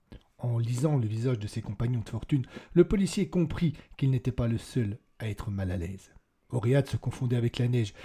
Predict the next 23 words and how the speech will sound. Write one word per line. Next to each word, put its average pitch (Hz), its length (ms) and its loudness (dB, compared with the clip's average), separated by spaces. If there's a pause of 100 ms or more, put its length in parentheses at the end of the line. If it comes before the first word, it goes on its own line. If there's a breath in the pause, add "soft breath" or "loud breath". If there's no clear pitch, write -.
(160 loud breath)
Nief, 180 280 10
qui 131 140 -2
tenait 139 300 4
une 127 160 2
lampe 123 240 0
torche, - 260 4 (200 loud breath)
en 120 60 -2
faisait 127 300 0
trembler 127 380 2
anormalement 117 500 0
le 107 60 0
faisceau. 101 420 -4 (420 soft breath)
Et 98 140 -4
lorsque 104 380 -4
le 107 180 0
scientifique 131 600 -4
sentit 117 360 -4
sur 117 180 -4
lui 123 120 2
les 107 180 -2
yeux 113 80 -2
de - 40 -20
Talois, 123 400 2